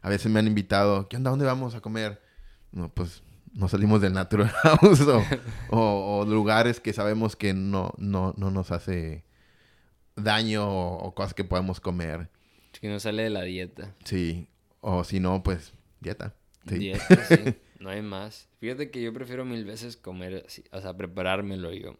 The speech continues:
Speaker 2: Siempre, o sea, real-, ya cuando tengo así de que un día libre o después de competencia, sí voy a un lugar, pero realmente siempre me cocino. Y, no sé, aparte de que me gusta mucho.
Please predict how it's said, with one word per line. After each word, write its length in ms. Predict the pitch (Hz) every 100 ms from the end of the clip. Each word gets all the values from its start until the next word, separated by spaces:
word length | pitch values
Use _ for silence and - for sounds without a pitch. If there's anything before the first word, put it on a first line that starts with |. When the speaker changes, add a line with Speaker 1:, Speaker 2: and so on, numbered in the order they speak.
| _ 143
Speaker 2:
Siempre, 540 | - - 92 90 87 92
o 60 | 95
sea, 160 | 92
real-, 300 | 92 98 78
ya 120 | 101
cuando 260 | 101 110 110
tengo 200 | 107 107
así 220 | 113 110
de 120 | 107 -
que 80 | 98
un 100 | 104
día 140 | 107
libre 680 | 98 98 104 104 107 104 95
o 220 | 85 95
después 320 | 95 - 101
de 80 | 110
competencia, 680 | 117 101 98 - 104 107 113
sí 180 | -
voy 180 | 95 95
a 40 | 90
un 120 | 90
lugar, 320 | 92 92 90
pero 160 | 90 87
realmente 460 | 92 98 101 95
siempre 320 | 101 101 95 101
me 160 | 98
cocino. 480 | - 95 95 85 87
Y, 120 | - -
no 180 | 107 127
sé, 120 | 131
aparte 300 | 120 123 147
de 60 |
que 100 | 139
me 80 | 123
gusta 260 | 127 127 123
mucho. 300 | 127 120